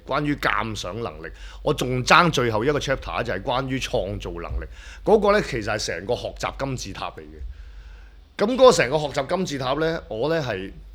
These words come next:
個，個，個，個成個，成個 package 呢，就係 for，係一個 for 成年人嘅應用智力提升嘅一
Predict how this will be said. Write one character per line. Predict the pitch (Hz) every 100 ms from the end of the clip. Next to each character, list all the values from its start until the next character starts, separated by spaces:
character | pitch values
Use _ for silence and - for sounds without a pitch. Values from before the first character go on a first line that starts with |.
| -
個， | 131 - - -
個， | 131 127 - -
個， | 127 127
個 | 127 151
成 | - 92 92 101
個， | 107 113 110 110 - - - - -
成 | - 117 95 95 95 92 101 101
個 | 120 113 113
package | 113 147 143 - 85 85 123
呢， | 123 117 - - - -
就 | - 104
係 | 101 98
for， | 98 117 104 -
係 | - 165
一 | 214
個 | 180
for | - 120 117
成 | - 95 92 95
年 | 90 87 92
人 | 85 80 78 - - - - -
嘅 | 143 139 151
應 | 135 143 135
用 | 110 113 110
智 | - 127
力 | 117 95
提 | - 85 87
升 | 151 139 131 - - - - - -
嘅 | 123 117
一 | 135